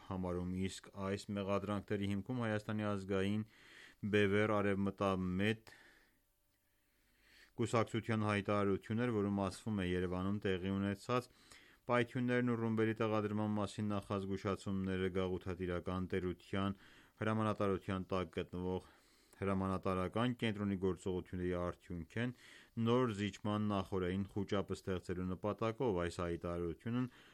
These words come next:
արևմտամետ մամուլին հնարավորություն տվեց մեղադրանքներն ուղղել Ռուսաստանի դեմ»։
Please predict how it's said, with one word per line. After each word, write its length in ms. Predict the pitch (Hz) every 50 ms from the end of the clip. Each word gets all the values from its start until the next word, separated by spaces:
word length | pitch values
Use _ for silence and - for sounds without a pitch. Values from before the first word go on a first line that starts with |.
| - - -
արևմտամետ 840 | 120 117 113 107 98 92 90 - 92 90 85 85 90 120 131 - 120
մամուլին 540 | 110 104 101 98 92 87 85 85 87 87 87
հնարավորություն 680 | 87 90 90 92 92 90 92 92 87 - - 147 147 135
տվեց 260 | - 92 90 87 - - 95
մեղադրանքներն 800 | 92 92 95 101 98 95 107 107 101 - - 123 123 113 98 92
ուղղել 240 | 87 82 87 85 87 90
Ռուսաստանի 520 | 85 - - 87 82 - - 90 90 90 92
դեմ»։ 160 | 123 123 -